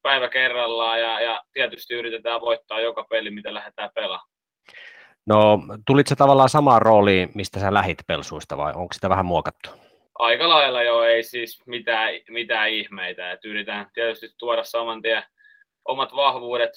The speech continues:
Speaker 1: tonne peliin ja, ja ihan omana ittenä tulin koppiin ja, ja tota kentälle, että, et ei silleen ole mikään muuttunut.
Speaker 2: No, säkin olit muutama viikko sitten vielä Jokereiden pelaaja, sitten tuli tää Venäjän hyökkäys Ukrainaan ja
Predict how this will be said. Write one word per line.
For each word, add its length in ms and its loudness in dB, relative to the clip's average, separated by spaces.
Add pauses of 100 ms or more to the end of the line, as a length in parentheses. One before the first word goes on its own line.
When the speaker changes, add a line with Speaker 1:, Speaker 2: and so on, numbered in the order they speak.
(120)
Speaker 1:
tonne 320 -8
peliin 460 0
ja, 320 -4
ja 140 0
ihan 340 -6 (100)
omana 360 -8
ittenä 520 -6
tulin 240 -8
koppiin 520 -2
ja, 140 -4 (260)
ja 120 -8
tota 340 -8
kentälle, 600 -4
että, 340 -16 (520)
et 100 -12
ei 200 -2
silleen 420 -4
ole 80 -10
mikään 360 -8
muuttunut. 460 -18 (160)
Speaker 2:
No, 240 4
säkin 300 2
olit 140 2
muutama 380 4
viikko 540 0 (260)
sitten 400 0
vielä 200 6
Jokereiden 500 2
pelaaja, 520 4 (120)
sitten 340 -8
tuli 180 -4
tää 360 2
Venäjän 320 2
hyökkäys 340 -4
Ukrainaan 600 0
ja 160 2